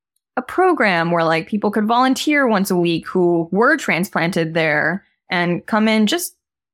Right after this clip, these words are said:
walk around. Again, I, when I would go into these rooms to talk to them,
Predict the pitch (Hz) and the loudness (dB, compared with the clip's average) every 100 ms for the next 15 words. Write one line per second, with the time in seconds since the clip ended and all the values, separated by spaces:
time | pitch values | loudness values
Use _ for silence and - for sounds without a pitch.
0 | _ _ _ _ _ 233 311 330 302 302 | _ _ _ _ _ -2 -2 0 0 2
1 | 254 320 247 - 208 - - 202 226 220 | 2 2 0 -2 -4 -8 -2 0 2 0
2 | 277 233 208 214 214 196 175 170 196 175 | 0 0 2 2 2 0 0 0 0 -2
3 | - 156 - 240 269 294 311 | -2 -4 -4 -2 0 0 -2